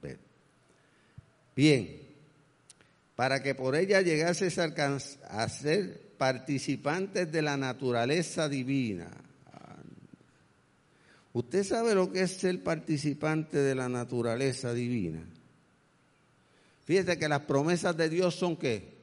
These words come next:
Fieles y verdaderas. No hay ni una que no sea fiel y verdadera, porque Dios es fiel y verdadero,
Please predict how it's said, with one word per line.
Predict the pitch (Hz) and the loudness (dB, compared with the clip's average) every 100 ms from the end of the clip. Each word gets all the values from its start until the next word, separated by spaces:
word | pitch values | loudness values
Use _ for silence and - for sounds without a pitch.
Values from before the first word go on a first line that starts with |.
| - | -16
Fieles | - 143 202 220 254 190 - - - - _ _ _ _ _ _ _ _ _ _ _ _ _ - | -2 2 4 6 6 4 -2 -14 -20 -20 _ _ _ _ _ _ _ _ _ _ _ _ _ -8
y | 101 | -4
verdaderas. | 101 92 90 107 87 78 - - _ _ _ _ _ _ _ _ _ _ _ | -2 -2 -4 -4 -4 -8 -18 -20 _ _ _ _ _ _ _ _ _ _ _
No | 107 143 | 0 4
hay | 180 | 4
ni | 151 | 4
una | 170 131 107 131 - - _ _ _ _ _ _ _ _ - - _ _ - | 4 2 0 -6 -16 -20 _ _ _ _ _ _ _ _ -20 -20 _ _ -2
que | 113 | 2
no | 135 156 | 4 6
sea | 175 151 | 6 4
fiel | 139 160 202 403 403 - - - _ - | 6 6 8 6 0 -10 -20 -20 _ -4
y | 110 | 0
verdadera, | 107 101 98 113 135 101 | 2 0 0 0 2 0
porque | 110 110 - 120 | 0 -2 0 2
Dios | 135 175 | 6 8
es | 165 | 6
fiel | 156 165 214 415 427 - - - - - - | 6 8 8 6 2 -6 -20 -20 -20 -20 -6
y | 107 | -2
verdadero, | 104 107 92 90 110 117 78 | 0 0 -4 -4 0 0 -2